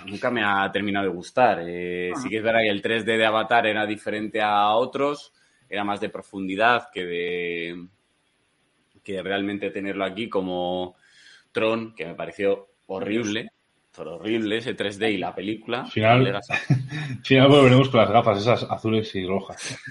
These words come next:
Speaker 1: <laughs> Entonces, eh, las, las teles tres D fueron un fracaso, eh, bueno, al final. Pero bueno, veremos a ver qué ha hecho el bueno de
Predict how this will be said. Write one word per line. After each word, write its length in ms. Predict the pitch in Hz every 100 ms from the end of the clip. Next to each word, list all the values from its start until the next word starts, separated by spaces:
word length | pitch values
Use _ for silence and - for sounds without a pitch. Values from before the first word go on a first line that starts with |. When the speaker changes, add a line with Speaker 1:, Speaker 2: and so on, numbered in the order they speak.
| -
Speaker 1:
<laughs> 500 | 190 - 175 - 151
Entonces, 880 | 170 - 98 98 110 110 110 - - - - _ _ _
eh, 340 | 110 107 101
las, 420 | 98 85 82 -
las 300 | - 82 -
teles 500 | - 82 87 92 95 -
tres 240 | 95 90
D 520 | 92 95 92 92 95 -
fueron 260 | 101 98
un 80 | 98
fracaso, 920 | 92 85 92 113 117 123 120 123 120 98
eh, 420 | 95 90 87 82
bueno, 240 | 85 76
al 80 | 73
final. 760 | - 78 78 82 87 90 87 82 _ _ _ _ _ _ _
Pero 200 | - 120
bueno, 400 | 147 131 143 - -
veremos 380 | 104 120 147
a 60 | 139
ver 120 | 107
qué 100 | 90
ha 100 | 98
hecho 420 | 92 - 92 87 87
el 80 |
bueno 300 | 87 90 87
de 800 | 87 85 82 82 80 78 78 73